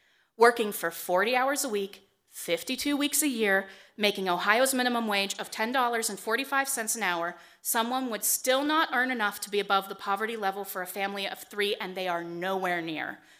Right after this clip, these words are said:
that self-sufficiency standard. We must find ways to bring more resources for families. A good job with benefits that pays a family sustaining wage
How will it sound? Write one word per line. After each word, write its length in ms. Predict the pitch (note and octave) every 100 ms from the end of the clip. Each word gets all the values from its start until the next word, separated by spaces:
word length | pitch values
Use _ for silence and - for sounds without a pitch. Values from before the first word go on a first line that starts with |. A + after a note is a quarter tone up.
| _
that 180 | F#3+ F3
self-sufficiency 880 | - E3+ D#3 - E3 D#3+ - D3+ D#3+
standard. 600 | - - D3+ C#3+ C3 - _ _ _ _ - - - _
We 180 | A3+ C#4+
must 480 | C4+ B3+ C#4+ C#4+ -
find 320 | A#3+ G#3 F3+
ways 280 | E3+ E3 -
to 80 |
bring 180 | G3+ G3+
more 180 | G#3 G#3+
resources 580 | G#3+ G#3 G3+ F#3+ F#3 -
for 140 | F#3+
families. 680 | - F#3 E3 D#3 D3+ - - - _ _ _ - - _
A 80 | G#3
good 280 | G#3 D4+ E4+
job 360 | - C#4 D4 D4 -
with 180 | G3+ -
benefits 480 | A#3+ C4 C4 C#4 -
that 180 | F#3+ -
pays 340 | - A#3+ C#4+
a 60 | D4
family 320 | C#4+ B3+ B3+
sustaining 500 | B3 C4 B3+ A#3+ A#3
wage 260 | A#3 A3+